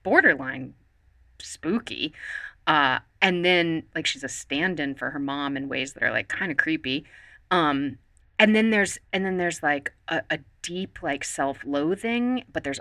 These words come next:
also, like, moments of profound confidence. There's anger,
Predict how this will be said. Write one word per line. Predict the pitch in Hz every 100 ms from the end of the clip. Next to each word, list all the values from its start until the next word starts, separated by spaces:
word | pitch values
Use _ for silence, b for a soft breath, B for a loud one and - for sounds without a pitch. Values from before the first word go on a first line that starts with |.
| -
also, | 156 - 160
like, | 139 139
moments | 156 151 147 135 -
of | 135 - - _
profound | - - - 139 147 139
confidence. | - - 143 156 233 247 247 247 - B B
There's | - 147 - -
anger, | 196 214 220 220 220 214 202